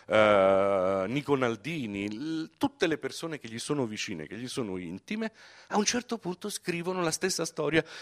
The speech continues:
che ci racconta Pasolini nel libro sull'India.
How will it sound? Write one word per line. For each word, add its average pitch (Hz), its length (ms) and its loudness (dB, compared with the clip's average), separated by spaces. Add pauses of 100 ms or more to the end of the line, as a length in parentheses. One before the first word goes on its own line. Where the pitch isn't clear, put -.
che 185 140 4
ci - 160 6
racconta 156 440 6
Pasolini 143 560 -2 (260)
nel 147 120 0
libro 127 320 0
sull'India. 82 680 -6